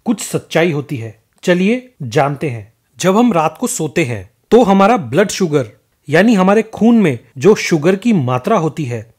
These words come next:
वो ड्रॉप हो जाती है। Our blood sugar level drop in the night। आपने देखा होगा कि छोटे बच्चे रात को उठकर रोने लगते हैं और उनको कुछ खाने के लिए चाहिए होता है।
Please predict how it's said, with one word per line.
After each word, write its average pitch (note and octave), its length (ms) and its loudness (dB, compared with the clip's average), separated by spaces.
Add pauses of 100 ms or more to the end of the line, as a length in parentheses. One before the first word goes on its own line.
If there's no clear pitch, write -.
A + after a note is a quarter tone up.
(220)
वो A3+ 440 2
ड्रॉप E3 340 2
हो D3+ 80 0
जाती C3 300 -4
है। G#2+ 260 -12 (240)
Our A3+ 160 4
blood F3+ 280 2
sugar A3 280 0
level D#3+ 400 0 (300)
drop E3+ 320 2
in G3+ 120 -2
the F#3 140 0
night। C#3 360 -4 (140)
आपने F#3 300 0
देखा D3 300 -2
होगा D3+ 440 -2 (260)
कि G#3+ 80 -6
छोटे G#3+ 360 -2
बच्चे B3 260 0
रात F#3+ 260 2
को C4 100 -8
उठकर A#3 380 -2 (260)
रोने E3 280 0
लगते E3+ 320 -2
हैं B2+ 280 -10 (200)
और F#3+ 120 2
उनको A3+ 200 0
कुछ - 220 -6
खाने E3+ 360 0
के F#3+ 100 -2
लिए A3 260 -4 (100)
चाहिए C#3+ 300 -2
होता B2+ 240 -10
है। A2 240 -16